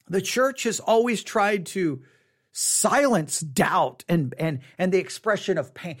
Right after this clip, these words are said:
It's always supposed to be, "No, all is well with my soul. All is wonderful. Everything is great." That's the way we're suppo-, we're, we're supposed to be in the church. Everything is wonderful. Everything is great. B-, blessed be the name of the Lord. Everything is wonderful. Everything is great. And we're not express, uh, supposed to express the pain and the doubt and the frustration.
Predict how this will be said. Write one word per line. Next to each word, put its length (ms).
It's 180
always 300
supposed 380
to 80
be, 260
"No, 420
all 340
is 160
well 300
with 120
my 200
soul. 520
All 320
is 120
wonderful. 640
Everything 440
is 60
great." 280
That's 340
the 80
way 200
we're 120
suppo-, 380
we're, 200
we're 160
supposed 400
to 60
be 160
in 80
the 60
church. 260
Everything 360
is 140
wonderful. 400
Everything 340
is 100
great. 320
B-, 160
blessed 400
be 100
the 100
name 180
of 80
the 80
Lord. 320
Everything 280
is 120
wonderful. 360
Everything 300
is 100
great. 140
And 100
we're 60
not 140
express, 600
uh, 240
supposed 280
to 60
express 420
the 100
pain 340
and 160
the 40
doubt 340
and 120
the 60
frustration. 720